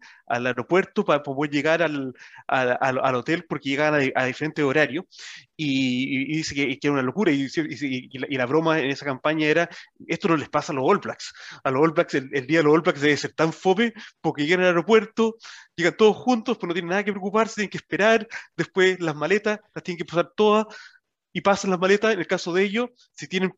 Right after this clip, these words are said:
peso extra, tienen que empezar a redistribuirse el peso de entre las maletas y, y, y en, y en algunos casos incluso hay, eh, hay equipamiento que, que lo dejan en, en la, el lugar donde tuvieron la campaña porque simplemente no tienen,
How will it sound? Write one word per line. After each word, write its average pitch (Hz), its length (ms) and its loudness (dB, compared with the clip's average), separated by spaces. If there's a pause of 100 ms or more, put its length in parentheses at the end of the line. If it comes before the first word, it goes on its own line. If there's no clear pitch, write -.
(120)
peso 175 300 2
extra, 233 540 -2 (460)
tienen 175 140 2
que 190 60 -8
empezar 170 260 -2
a 165 60 2
redistribuirse 175 960 0 (160)
el 143 220 -2
peso 180 260 0
de 165 60 2
entre 165 180 -4
las 147 80 2
maletas 220 800 0
y, 139 540 -2
y, 143 280 -6
y 143 40 0
en, 156 180 -4
y 170 60 0
en - 80 4
algunos 175 320 2
casos 185 280 0
incluso 185 460 -2 (260)
hay, 175 340 -2
eh, 139 340 -4
hay 156 280 -2 (140)
equipamiento 151 580 -2
que, 147 280 -4
que 135 80 -6
lo 127 100 0
dejan 180 520 -2
en, 143 100 -4
en 135 200 -4
la, 123 200 2
el 123 140 0
lugar 131 380 -2
donde 135 360 -4
tuvieron 143 320 -2
la 143 80 0
campaña 151 500 -2 (400)
porque 151 380 0
simplemente 165 480 -2
no 147 140 0
tienen, 175 500 -2